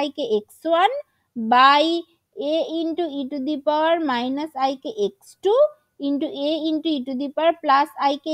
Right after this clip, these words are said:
x two, এটা হবে। তাহলে এইটা equals to a, সব কেটে গেল, প্লাস মাইনাস কেটে গেল, করে ওয়ান আসলো। তো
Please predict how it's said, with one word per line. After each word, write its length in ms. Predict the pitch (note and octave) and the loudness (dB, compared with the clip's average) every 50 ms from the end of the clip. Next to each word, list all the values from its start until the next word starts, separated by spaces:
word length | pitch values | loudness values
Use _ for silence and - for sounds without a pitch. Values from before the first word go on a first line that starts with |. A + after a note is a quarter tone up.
| D#4 D4+ _ | -4 -4 _
x 20 | _ - - _ - | _ -20 -12 _ 2
two, 160 | A4 B4+ C#5 D5 C#5 _ _ _ - - F4+ | 2 4 2 2 -2 _ _ _ -4 -2 0
এটা 160 | E4 F4+ G4+ G4+ F4+ | 4 6 6 6 6
হবে। 200 | D#4+ E4 F#4 A4 C#5 _ _ _ _ _ - | 4 4 2 0 -2 _ _ _ _ _ -2
তাহলে 180 | D4 E4 D#4+ D#4 D#4 | 0 2 4 4 4
এইটা 180 | D#4+ D4+ F4+ F4 E4+ E4+ | 2 0 0 0 0 0
equals 340 | D#4 - F4 E4 E4 E4 - - | -2 2 4 6 6 4 2 -4
to 60 | F4+ F4 D#4+ D#4 D4+ D#4 | -2 0 2 4 4 4
a, 20 | D#4+ E4 E4 E4 - | 4 4 2 2 0
সব 100 | E4+ D#4+ - - | -2 -2 -2 -6
কেটে 200 | D#4+ C#4+ D#4+ D#4+ D#4+ | -10 -4 -4 -2 0
গেল, 140 | E4 E4+ F#4 G4+ A4 G#4 | 0 2 4 2 2 2
প্লাস 200 | F#4 C#4+ C#4+ D4 - C#4+ | 0 0 0 -2 -4 -6
মাইনাস 260 | C#4+ C#4+ C#4+ D4+ D#4+ - - | -6 -6 -4 -6 -8 -8 -10
কেটে 180 | D4+ C#4+ D#4 D#4+ E4 | -8 -6 -2 0 0
গেল, 120 | F4+ G#4 A#4+ A4 - | 0 0 -2 -4 -4
করে 140 | G4 F#4 F#4 F4+ F4 | -4 -2 -2 -2 -2
ওয়ান 180 | F4 E4+ E4+ E4+ F4 F4 | -2 -4 -4 -6 -6 -8
আসলো। 240 | E4+ - - D#4 F4+ _ _ _ _ _ _ _ _ _ _ _ _ _ _ _ _ _ _ _ _ _ _ _ _ _ _ _ _ _ _ _ _ _ _ _ _ - | -10 -10 -12 -12 -12 _ _ _ _ _ _ _ _ _ _ _ _ _ _ _ _ _ _ _ _ _ _ _ _ _ _ _ _ _ _ _ _ _ _ _ _ -12
তো 80 | C#4+ | -8